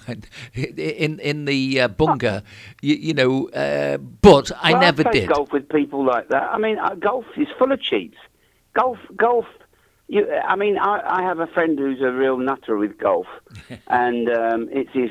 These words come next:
Speaker 2: whole, it's, it's his being really. Golf. He watches golf. He plays golf. He's not a great golfer, but he, he just does it. But he, bl-, blooming, he cheats, and he tells me stories about other people that cheat, moving their ball,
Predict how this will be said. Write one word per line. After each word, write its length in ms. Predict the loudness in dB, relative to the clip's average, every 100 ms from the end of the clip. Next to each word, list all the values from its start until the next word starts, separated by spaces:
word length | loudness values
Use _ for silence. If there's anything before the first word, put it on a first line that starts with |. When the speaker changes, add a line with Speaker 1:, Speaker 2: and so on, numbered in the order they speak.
| 0
Speaker 2:
whole, 400 | 0 0 -4 -8 -6
it's, 240 | -6 -6 -8
it's 200 | -4 -2
his 180 | -2 -4
being 480 | 2 2 2 0 -2
really. 340 | -2 -2 -2
Golf. 320 | -2 0 0 -4 -16 _ _
He 100 | -4
watches 380 | -2 -2 -4 -4
golf. 340 | 0 0 0
He 100 | -6
plays 340 | -2 0 0 -2
golf. 320 | -2 0 -2 -8 -20 _
He's 120 | -2
not 140 | 0 -2
a 60 |
great 340 | 0 -2 -2 0
golfer, 540 | 0 0 -2 -2 -2 -8 _ _ _ _
but 140 | 0
he, 120 | 0 0
he 120 | 0
just 220 | 0 -2
does 140 | -2 -2
it. 200 | -2 -8 _ _
But 100 | 0
he, 200 | 2 2
bl-, 220 | 0 -6 -6
blooming, 480 | 0 2 2 0 -6 0
he 280 | 0 0 -2
cheats, 320 | 0 0 0
and 100 | 2
he 40 | 2
tells 300 | 2 0 -2
me 100 | -4
stories 400 | 0 2 2 0
about 320 | -2 -2 -2
other 180 | -4 -6
people 380 | -2 -2 -2 -2
that 180 | -4 -2
cheat, 400 | -2 -2 -4 -16 -20 -2
moving 380 | 0 2 2 2
their 120 | 0
ball, 600 | 0 2 2 2 0 -4